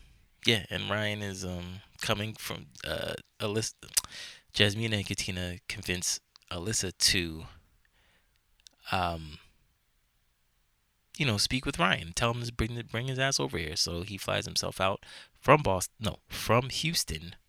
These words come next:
to Boston to hang out with her. Like, yo, yo, what is, <laughs> this is crazy, man. Like, these people are just taking flights. "Yeah, I'll meet you. I'll meet up with you."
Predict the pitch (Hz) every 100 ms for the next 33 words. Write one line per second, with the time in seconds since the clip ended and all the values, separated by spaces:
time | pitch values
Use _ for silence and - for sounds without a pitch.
0 | - - 107 95 87 - 110 156 - -
1 | 92 95 82 87 92 110 135 - - 143
2 | 123 165 160 330 - - - - - -
3 | - - - 285 277 190 185 202 104 87
4 | 98 113 123 127 151 - 147 151 135 131
5 | - 131 120 - 139 143 339 403 392 349
6 | 320 - 294 330 277 269 262 240 - -
7 | 285